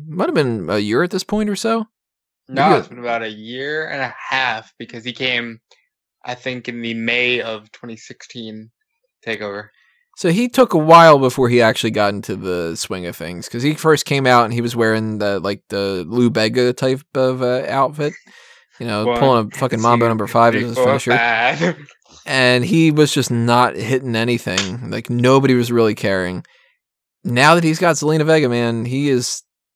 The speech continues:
Speaker 1: he's stepped up his game to where he doesn't need her, which is crazy. Although it's better if they stay together, you know, that's, that's the package deal.
Speaker 2: He, he needs her. He still needs her. She cuts the promos, I think.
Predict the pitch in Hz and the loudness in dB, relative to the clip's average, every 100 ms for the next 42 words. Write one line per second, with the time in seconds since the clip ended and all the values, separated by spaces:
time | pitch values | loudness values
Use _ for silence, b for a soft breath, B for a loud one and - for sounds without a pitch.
0 | - 147 214 - - - 190 - 190 160 | -6 2 4 4 2 2 -2 2 2 2
1 | 151 151 151 151 135 135 143 135 98 113 | -2 -2 -2 -2 -2 0 -2 -4 -6 -2
2 | 127 151 156 - 65 _ - 117 104 98 | -2 0 -2 -6 -10 _ -10 -8 -6 -6
3 | - - _ _ _ - 73 - - 98 | -8 -10 _ _ _ -6 -6 -8 -12 0
4 | 127 123 - 170 160 143 135 131 110 82 | 4 4 6 6 6 4 0 0 0 -2
5 | 76 80 78 80 71 - - 101 - 117 | -4 -4 -6 -8 -8 -12 -10 -10 -10 -8
6 | 107 98 80 - 82 - b b b b | -6 -6 -8 -8 -8 -8 b b b b
7 | b _ 147 190 185 131 117 131 107 _ | b _ -10 -10 -8 -10 -12 -14 -14 _
8 | _ _ 151 143 160 135 107 113 104 _ | _ _ -18 -6 -6 -6 -10 -12 -14 _
9 | _ 135 143 147 - 139 131 113 104 104 | _ -12 -8 -8 -8 -6 -4 -4 -8 -8
10 | 113 110 123 120 | -8 -8 -10 -12